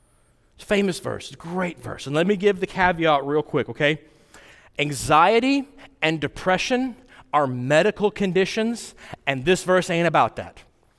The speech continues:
Do not pedantically quote this to your friend, ex-friend, who is struggling with anxiety and depression.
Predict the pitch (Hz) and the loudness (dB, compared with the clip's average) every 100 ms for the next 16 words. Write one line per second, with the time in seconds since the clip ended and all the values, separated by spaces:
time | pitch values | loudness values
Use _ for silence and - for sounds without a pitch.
0 | _ _ _ _ _ _ _ _ _ 117 | _ _ _ _ _ _ _ _ _ -2
1 | 196 214 214 190 - 170 139 139 139 147 | 2 4 4 2 0 -6 -4 -4 -2 -4
2 | 151 135 117 - 131 127 135 123 - 123 | -6 -6 -8 -2 -2 -2 -6 -6 -6 -6
3 | 120 117 - - 120 139 143 - - _ | -4 -6 -8 -4 0 0 -2 -8 -20 _
4 | _ _ 131 - - 151 143 151 - - | _ _ -4 -4 -6 -4 -4 -4 -12 -10
5 | 123 131 123 - 143 135 147 143 151 143 | -4 -4 -4 -4 -2 0 0 -2 -2 -4
6 | - - - - - 190 165 143 143 143 | -6 -20 -20 -20 -6 -2 0 4 4 2
7 | 135 - 143 131 165 170 | -2 0 0 0 -4 -8